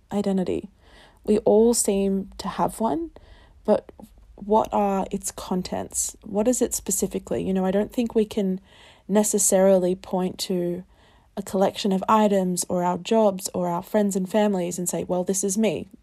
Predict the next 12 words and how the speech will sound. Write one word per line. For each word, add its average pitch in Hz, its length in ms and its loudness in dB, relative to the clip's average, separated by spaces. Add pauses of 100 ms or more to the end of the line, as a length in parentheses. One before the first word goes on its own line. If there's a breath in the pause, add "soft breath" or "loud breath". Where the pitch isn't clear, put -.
summed 190 320 -2
up. - 160 -4
This 185 160 -2
is 202 100 -4
who 190 120 -2
I 185 100 -2
am." 185 260 -6 (540 loud breath)
It's - 200 -2
something 208 520 2 (280)
a 190 80 -2
lot 196 300 -2
deeper, 190 540 -2